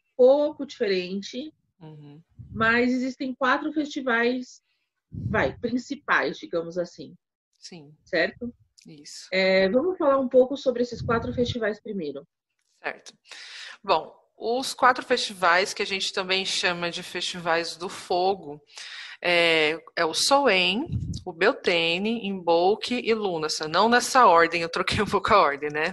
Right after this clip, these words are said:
Speaker 2: Porque é o Soen, depois vem o Imbolc, aí Beltane e Lunasan. Esses quatro festivais,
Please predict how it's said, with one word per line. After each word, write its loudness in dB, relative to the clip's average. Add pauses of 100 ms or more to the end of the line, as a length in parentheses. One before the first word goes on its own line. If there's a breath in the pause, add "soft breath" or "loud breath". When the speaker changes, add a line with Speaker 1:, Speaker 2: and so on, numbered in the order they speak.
Speaker 2:
Porque -6
é 2
o 2
Soen, 0
depois -4
vem -4
o -6
Imbolc, -2
aí 0
Beltane -6
e -8
Lunasan. -12 (840 loud breath)
Esses 0
quatro 2
festivais, 2